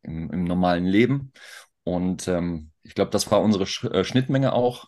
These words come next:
Marie, ne? Da haben wir uns ja auch, äh, häufiger schon ausgetauscht.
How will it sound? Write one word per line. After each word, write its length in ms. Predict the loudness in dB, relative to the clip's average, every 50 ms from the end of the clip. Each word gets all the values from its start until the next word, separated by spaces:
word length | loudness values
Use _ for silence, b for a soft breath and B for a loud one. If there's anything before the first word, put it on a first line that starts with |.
| _ -4
Marie, 300 | -4 -2 0 0 0 0
ne? 260 | 0 0 0 0 -2
Da 140 | -4 -2 0
haben 100 | 0 2
wir 80 | 2
uns 160 | 2 0 -2
ja 120 | -2 0 2
auch, 260 | 2 2 0 0 -4
äh, 260 | -4 -4 -4 -4 -4 -2
häufiger 340 | -2 -2 -2 -2 -4 -4 -4
schon 340 | -2 -4 -4 -4 -4 -8 B B B B B B B B B _ _ _ 2
ausgetauscht. 760 | 4 4 4 2 -2 -2 0 2 2 2 2 0 -6 -16